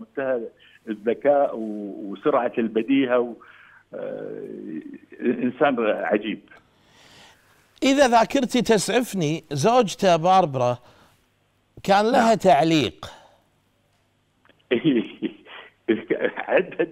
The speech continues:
Speaker 1: تعليقات، بس، بس أقول لك عن القهوة. ك-، إحنا، أنا واقف أكلمهم وهو وهي الصبح.
Speaker 2: أي.
Speaker 1: كان لما طلع الدهار، إحنا كنا ف-، رحنا من، م-، آه، نزلنا في أيرلندا، تزودنا بالوقود،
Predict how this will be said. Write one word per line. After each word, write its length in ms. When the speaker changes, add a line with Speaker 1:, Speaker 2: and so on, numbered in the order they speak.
Speaker 1:
تعليقات، 600
بس، 140
بس 160
أقول 280
لك 120
عن 180
القهوة. 500
ك-، 40
إحنا، 560
أنا 100
واقف 360
أكلمهم 640
وهو 320
وهي 240
الصبح. 420
Speaker 2:
أي. 160
Speaker 1:
كان 160
لما 200
طلع 380
الدهار، 760
إحنا 180
كنا 360
ف-، 320
رحنا 280
من، 280
م-، 160
آه، 500
نزلنا 420
في 320
أيرلندا، 480
تزودنا 500
بالوقود، 640